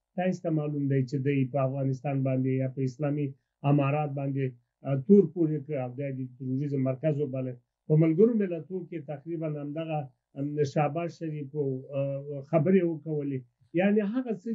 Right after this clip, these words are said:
چې د دوی په وس باندې پوره و، د اسلامي امارات په وړاندې روا وګڼل، ویې ویلې. نو زه فکر نه کوم دغه سفر ما ته دغومره غواخان سفر نه ښکاري چې،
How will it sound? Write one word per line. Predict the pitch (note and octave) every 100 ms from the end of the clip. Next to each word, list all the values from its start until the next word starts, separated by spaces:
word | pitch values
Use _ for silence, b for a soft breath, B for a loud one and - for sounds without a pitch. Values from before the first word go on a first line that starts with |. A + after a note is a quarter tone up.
| -
چې | G3
د | F3 E3+
دوی | G3
په | F#3 F3+
وس | G3 -
باندې | F3+ D#3+ D#3 C#3
پوره | D#3 F#3
و، | F3+ E3 - _ _
د | D#3+
اسلامي | D#3 D#3+ D3 E3 F#3+
امارات | D#3 D3 D3+ E3 -
په | D#3
وړاندې | C#3+ D#3+ E3+ D#3+ D3+ C#3 C#3+
روا | D#3 F3+ F3
وګڼل، | D3+ C3+ C3+ C3 B2 B2 D3+
ویې | F#3+ G#3+
ویلې. | D#3+ C#3 C3+ B2 _ _ _
نو | F3+
زه | G3+ G#3+
فکر | A3+ - B3
نه | C4
کوم | A3 G#3+ F3
دغه | D#3+ F#3+ F3+
سفر | - D#3+ E3 F3+
ما | E3+ F#3
ته | F3+ E3
دغومره | D3 G3+ F#3+ E3+ D#3
غواخان | D3 D3+ D3 F3+ F3
سفر | E3 D3+ F#3 F#3
نه | A3
ښکاري | - E3 C#3+ C3+ B2+ _ - -
چې، | F3